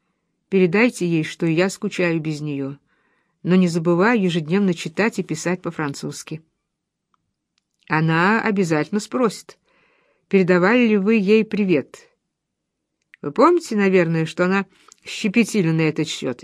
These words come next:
и очень ценит внимание. Передайте ей самый сердечный привет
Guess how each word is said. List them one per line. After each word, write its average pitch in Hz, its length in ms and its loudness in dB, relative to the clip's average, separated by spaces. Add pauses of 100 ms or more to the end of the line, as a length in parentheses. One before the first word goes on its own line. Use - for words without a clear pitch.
и 170 260 0
очень 247 400 2
ценит 202 400 0
внимание. 131 540 -2 (640)
Передайте 214 580 4
ей 254 120 6
самый 302 420 2
сердечный 233 600 0
привет 151 680 -2